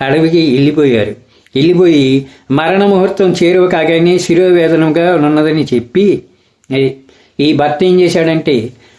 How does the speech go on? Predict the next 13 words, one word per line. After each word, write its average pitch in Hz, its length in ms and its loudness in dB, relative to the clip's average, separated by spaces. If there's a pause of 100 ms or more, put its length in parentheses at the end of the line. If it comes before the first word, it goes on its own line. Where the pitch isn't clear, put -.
(380)
ఈ 147 280 0 (440)
సమయం 156 420 0
ఆసన్నమైంది, 143 720 0 (200)
ఈ 139 40 -6
భర్త 139 380 -4
ఏం 165 140 0
చేశాడంటే, 156 320 0
"నాకు 139 340 -2
తలనొప్పిగా 147 680 -2
ఉన్నది" 135 500 0 (360)
అని 147 380 0 (440)
భార్యకి 147 500 -2
చెప్పి, 123 440 -2